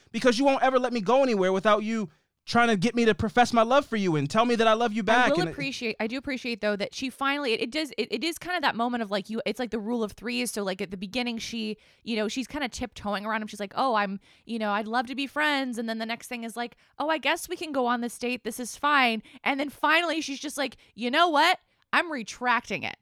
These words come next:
Speaker 2: I am retracting it. We cannot be friends anymore." And she finally is directly
Speaker 1: I rescind
Speaker 2: I rescind,
Speaker 1: my,
Speaker 2: that's what she has.
Speaker 1: I rescind my offer, your inv-, I rescind my invitation,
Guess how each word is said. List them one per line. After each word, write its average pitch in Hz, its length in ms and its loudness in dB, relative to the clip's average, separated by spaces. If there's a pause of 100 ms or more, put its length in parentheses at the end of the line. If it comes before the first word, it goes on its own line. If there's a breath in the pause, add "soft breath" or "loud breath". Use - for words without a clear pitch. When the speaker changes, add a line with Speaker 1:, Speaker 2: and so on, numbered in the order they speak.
(160)
Speaker 2:
I 269 140 6
am 359 140 0
retracting 302 600 0
it. 294 160 -4
We 254 180 -4
cannot 277 440 0
be 240 120 -4
friends 208 320 -4
anymore." 175 380 -2
And 190 160 -2
she 254 100 -4
finally 262 420 0
is 254 120 -4
directly 233 500 4
Speaker 1:
I - 20 2
rescind 277 580 4
Speaker 2:
I 285 60 8
rescind, 392 220 4
Speaker 1:
my, 208 140 6
Speaker 2:
that's 440 140 0
what 392 80 -4
she 359 40 0
has. 240 120 0 (120)
Speaker 1:
I 277 120 4
rescind 339 640 4
my 277 160 8
offer, 233 640 6
your 233 180 6
inv-, 254 240 4
I 269 160 6
rescind 311 400 6
my 247 140 8
invitation, 190 800 4